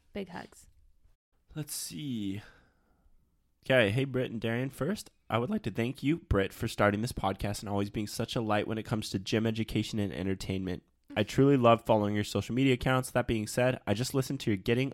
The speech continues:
Speaker 2: Over the I'll Start Tomorrow mindset, and it made me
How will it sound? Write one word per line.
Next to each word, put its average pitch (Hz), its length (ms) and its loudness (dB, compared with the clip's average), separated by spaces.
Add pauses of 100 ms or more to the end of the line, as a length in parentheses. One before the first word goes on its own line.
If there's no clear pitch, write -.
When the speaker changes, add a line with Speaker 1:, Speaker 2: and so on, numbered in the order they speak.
Speaker 2:
Over 107 240 4
the 104 220 -2 (500)
I'll 104 180 6
Start - 380 4
Tomorrow 107 440 2
mindset, 95 520 0 (480)
and 110 120 2
it 117 60 4
made 127 180 4
me 135 260 2